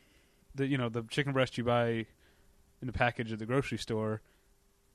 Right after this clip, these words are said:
is from the same, uh, d-, chickens and the same system that got, made the, uh, chicken nuggets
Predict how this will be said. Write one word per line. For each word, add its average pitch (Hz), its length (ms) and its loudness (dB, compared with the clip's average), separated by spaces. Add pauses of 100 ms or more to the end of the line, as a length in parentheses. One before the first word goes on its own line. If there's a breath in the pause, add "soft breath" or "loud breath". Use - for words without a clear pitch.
is 107 460 -8
from 110 280 -6
the 107 80 -6
same, 113 420 -4 (520)
uh, 107 260 -2
d-, - 120 -12 (220)
chickens 117 460 -4
and 113 180 -6
the 107 40 -6
same 110 220 -4
system 117 460 -6
that 110 140 -4 (800)
got, 107 180 -2 (140)
made 113 260 -4
the, 113 220 -2
uh, 110 80 -4
chicken 113 300 -6
nuggets 123 500 -2